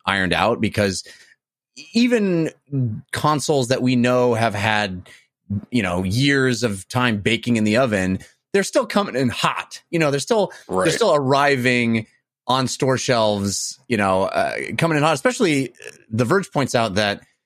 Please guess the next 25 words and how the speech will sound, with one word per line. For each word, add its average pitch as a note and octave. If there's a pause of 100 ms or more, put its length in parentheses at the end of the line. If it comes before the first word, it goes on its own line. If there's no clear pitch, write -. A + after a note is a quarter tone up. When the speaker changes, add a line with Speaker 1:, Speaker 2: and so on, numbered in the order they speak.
(140)
Speaker 1:
the A#2+
Xbox, A2
the G#2
Series C3
X A2+
and F#2+
S, B2 (420)
uh, A2
they B2
pushed -
back C3+
the A2+
beginning A2+
of F#2+
the, F2+ (520)
uh, E2
manufacturing A2+
process E2+
a G#2
little G#2
later D3+
than A2+
PlayStation G2
five's F#3+
was F2+